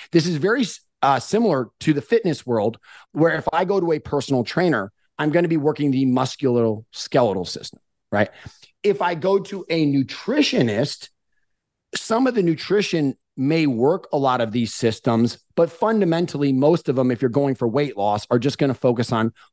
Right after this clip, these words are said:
muscle and fat and your weight and the calories in, which is still technically just really working on the musculoskeletal system. But what you're pointing out is that people have a diverse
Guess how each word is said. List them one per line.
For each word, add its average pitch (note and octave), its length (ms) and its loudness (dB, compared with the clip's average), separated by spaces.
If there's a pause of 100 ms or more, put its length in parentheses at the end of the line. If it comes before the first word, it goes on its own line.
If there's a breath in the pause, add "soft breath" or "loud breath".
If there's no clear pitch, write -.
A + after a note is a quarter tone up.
muscle B2 520 2 (260)
and F3 140 0
fat B2 360 0 (500)
and C3+ 140 -2
your F#3+ 100 4
weight C3+ 340 -4 (480)
and B2+ 80 0
the B2 60 2
calories B2 540 2
in, A2 320 0 (320)
which D#3 200 -2
is G3 120 0
still A#3 420 4
technically D#3+ 580 -2
just C#3 280 2
really C#3+ 240 2
working B2+ 380 2
on A#2 120 2
the A#2+ 80 2
musculoskeletal A#2+ 920 -2
system. - 300 -14 (1080 soft breath)
But F3 300 0
what F#3 240 2
you're F#3 180 2
pointing E3+ 380 0
out C4 260 0
is C#3+ 120 0
that D#3 180 0
people A#3+ 480 0
have C3+ 400 0
a B2+ 120 -2
diverse B2+ 640 0